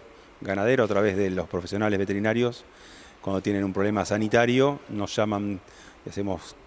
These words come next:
visitas a los establecimientos, toma de muestras, análisis de esa información y de los resultados de laboratorio para poder brindarle,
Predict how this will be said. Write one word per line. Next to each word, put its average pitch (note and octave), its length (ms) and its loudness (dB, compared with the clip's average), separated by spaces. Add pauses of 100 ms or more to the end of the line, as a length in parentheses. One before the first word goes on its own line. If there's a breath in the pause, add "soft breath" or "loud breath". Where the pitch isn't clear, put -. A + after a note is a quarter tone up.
(120)
visitas G#2 600 -4
a G2+ 40 -4
los G2 140 -4
establecimientos, A#2 840 0
toma G2+ 220 0
de G2 80 0
muestras, A2 680 -2 (440 loud breath)
análisis G2+ 420 0
de G2 80 -2
esa G2 100 -2
información G2+ 460 -2
y A2+ 60 2
de G2 80 2
los F2+ 120 -2
resultados G#2 500 0
de G#2 60 2
laboratorio G#2+ 480 2
para F#2+ 180 2
poder G2 200 4
brindarle, G2 600 0